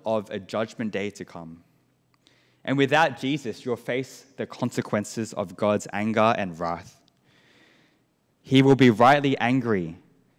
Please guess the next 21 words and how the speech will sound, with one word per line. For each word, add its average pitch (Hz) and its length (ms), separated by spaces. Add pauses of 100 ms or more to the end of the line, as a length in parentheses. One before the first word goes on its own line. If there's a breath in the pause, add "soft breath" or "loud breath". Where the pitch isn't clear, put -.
at 107 200
his 110 320
unfaithful 123 680
bride 95 600
and 107 180
will 113 100
confront 131 480
his 117 160
bride 107 380
who 110 100
betrayed 92 480
him. 90 280 (800 soft breath)
It 104 80
will 110 80
be 110 160
too 135 260
late 101 380
to 98 100
turn 98 320
to - 140
God 82 260